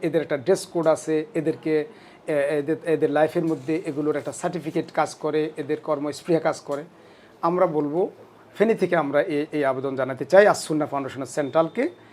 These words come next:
যিনি ডাক্তার জাহাঙ্গীর কবির স্যার আছেন, তার মাধ্যমে যে আমরা আসুন্না ফাউন্ডেশনের এ-, এরকম একটি, এ, ট্রাস্ট তৈরি করা, এরকম একটি প্রতিষ্ঠান তৈরি করা, যারা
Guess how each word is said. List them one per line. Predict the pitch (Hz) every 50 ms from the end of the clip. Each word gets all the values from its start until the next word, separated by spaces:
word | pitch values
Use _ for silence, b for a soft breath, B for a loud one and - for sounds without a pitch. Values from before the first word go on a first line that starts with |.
| b b b -
যিনি | 139 147 143 143
ডাক্তার | 139 139 131 - 139 127
জাহাঙ্গীর | 139 143 147 147 139
কবির | - 147 131
স্যার | 131 - - - 147 135 127 -
আছেন, | - 135 - - 202 277 302 - - b b b b b b b -
তার | 151 143 135
মাধ্যমে | 135 135 127 120 147 156 170 202 285 - b b b b b b
যে | 139 131 143 147
আমরা | 135 127 123 127 156 151 143 143 - -
আসুন্না | 160 156 - - 226 226 208 196
ফাউন্ডেশনের | 180 180 170 165 147 - 151 151 147 147 - - - -
এ-, | 151 131 131 -
এরকম | 160 151 143 - 147 143
একটি, | 131 - 143 127 - - - - - -
এ, | 120 120 120 -
ট্রাস্ট | - 170 175 165 - - - - - -
তৈরি | - 147 131 139
করা, | 131 - 147 151 180 233 - -
এরকম | 151 139 123 135
একটি | 127 - 139
প্রতিষ্ঠান | - - 160 226 220 - 220 220 196
তৈরি | 202 202 185 190
করা, | 190 185 175 151
যারা | 131 135 127 139 165 -